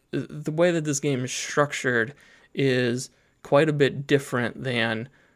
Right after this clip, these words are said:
um, not only Assassin's Creed, but a lot of other open world games, uh, in that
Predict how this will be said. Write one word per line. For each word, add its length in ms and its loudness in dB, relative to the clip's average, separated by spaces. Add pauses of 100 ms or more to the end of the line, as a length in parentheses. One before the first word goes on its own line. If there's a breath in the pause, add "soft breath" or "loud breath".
(520 soft breath)
um, 500 0 (540)
not 200 4
only 200 4
Assassin's 540 -2
Creed, 600 -4
but 360 -2 (500 soft breath)
a 80 4
lot 200 6
of 260 0
other 280 4
open 320 0
world 300 0
games, 360 -4 (280)
uh, 360 0
in 140 -6
that 300 -2